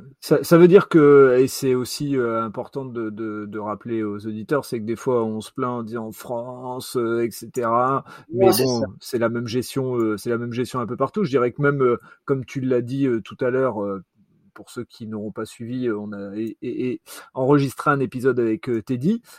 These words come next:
Speaker 1: Euh, comme tu le disais tout à l'heure, euh, en France, l'avantage, c'est qu'il y a des restrictions, mais les cinémas, tout ça, sont pas fermés pour l'instant.
Speaker 2: C'est ça, ouais. C'est ça.
Speaker 1: Ouais.
Speaker 2: Ouais, comme, comme je disais tout à l'heure, c'est que le système hospitalier ici est pas, est pas pareil qu'en France. Donc,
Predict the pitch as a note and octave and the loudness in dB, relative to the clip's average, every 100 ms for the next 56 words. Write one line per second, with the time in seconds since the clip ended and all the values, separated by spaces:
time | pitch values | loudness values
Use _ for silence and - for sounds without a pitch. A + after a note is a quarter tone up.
0 | _ B2+ A#2 A#2 A#2 A2+ G#2+ B2 - B2 | _ -4 -2 -2 -2 -4 -4 -8 -10 -8
1 | A#2+ B2 - A2+ B2 F3+ C#3 A#2+ A2+ A2+ | -6 -6 -6 -2 2 2 2 0 0 0
2 | A2+ A#2 - D#3+ - B2 A2+ D#3 D#3+ B2+ | -4 -6 -6 -6 -4 -6 -4 -6 -6 -8
3 | G2+ A#2 A2+ A2+ A2+ A#2 A2+ C3 - C3 | -8 -6 -4 -4 -4 -2 -2 -4 -4 -10
4 | - F#3 G3+ D#3 A#2+ A#2 - A#2+ A#2 C3 | -4 0 0 2 0 -4 -8 -8 -4 -2
5 | C#3+ - D#3 D3+ A#2+ A2+ - C#3 C3+ C3 | -2 -4 -6 -6 -8 -10 -6 -6 -6 -8
6 | B2+ A2+ - - - F3 D#3 D#3 C3 - | -8 -8 -14 -20 -4 0 2 2 0 -6
7 | _ _ C#3 - C#3 C3+ D#3 D#3 D#3 C#3+ | _ _ -12 -6 -6 -2 0 0 0 0
8 | C#3 D3 C#3+ C#3+ C3+ D3 D#3+ - C#3 C3+ | 0 -2 -2 -4 0 2 0 -2 -6 -4
9 | B2 B2 B2+ - C#3 D3+ D3 C#3+ C#3 - | -2 -2 -6 -2 -2 0 0 2 2 -2
10 | C#3 C#3 C3+ D3 C#3 - D#3 - B2+ B2 | -4 -2 0 0 0 -2 -2 -2 -2 -2
11 | A#2+ C3+ B2+ C3 C3 C3 C3 - D#3+ C#3 | -4 -2 0 2 0 -2 -6 -4 -4 -4
12 | A#2+ | -8